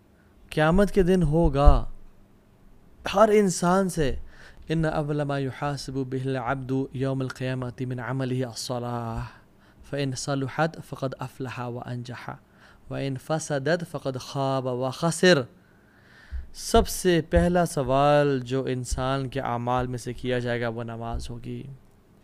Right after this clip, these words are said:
"फ़इन सलुहत फ़क़द अफ़लह व अंजह", अगर वो ठीक होगी तो वो कामयाब और पार हो गया, निजात मिल गई इसको।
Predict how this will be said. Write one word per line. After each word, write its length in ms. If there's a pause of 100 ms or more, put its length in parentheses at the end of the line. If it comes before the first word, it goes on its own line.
"फ़इन 440
सलुहत 680
फ़क़द 320
अफ़लह 440
व 160
अंजह", 460 (460)
अगर 180
वो 120
ठीक 340
होगी 300
तो 140
वो 160
कामयाब 600
और 100
पार 300
हो 120
गया, 220 (840)
निजात 340
मिल 140
गई 160
इसको। 320